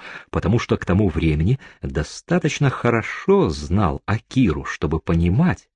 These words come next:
он говорит теперь «старик» не просто потому, что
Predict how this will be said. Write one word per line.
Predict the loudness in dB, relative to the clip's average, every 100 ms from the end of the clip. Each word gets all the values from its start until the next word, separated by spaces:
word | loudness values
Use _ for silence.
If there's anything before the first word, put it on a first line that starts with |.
| _ _ _ 0
он | 2 4
говорит | 4 4 4 0 -2
теперь | -4 0 0 0
«старик» | -6 0 2 4 2 0 -8 -18 -6
не | -2 2 2
просто | 2 2 2 0 0 0
потому, | 0 2 2 2
что | 0 -2